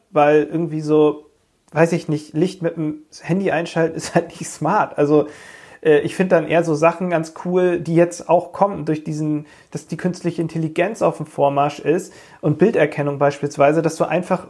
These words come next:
was auch immer in deinen Ofen stellst und der Ofen erkennt, was es ist und du musst nicht nervig irgendwelche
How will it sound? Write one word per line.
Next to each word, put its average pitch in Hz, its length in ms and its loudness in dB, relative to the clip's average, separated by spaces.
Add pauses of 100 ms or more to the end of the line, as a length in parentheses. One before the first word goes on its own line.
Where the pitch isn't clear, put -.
was 180 200 0
auch 165 180 2
immer 202 280 0
in 147 80 -2
deinen 139 160 -2
Ofen 233 300 0
stellst 131 420 0
und 143 80 -6
der 143 140 2
Ofen 170 260 0
erkennt, 185 340 -2
was 165 140 -2
es - 140 -10
ist 196 240 -4
und 143 160 -6
du 147 60 -4
musst 185 180 -2
nicht - 160 -6
nervig 180 320 2
irgendwelche 165 580 -2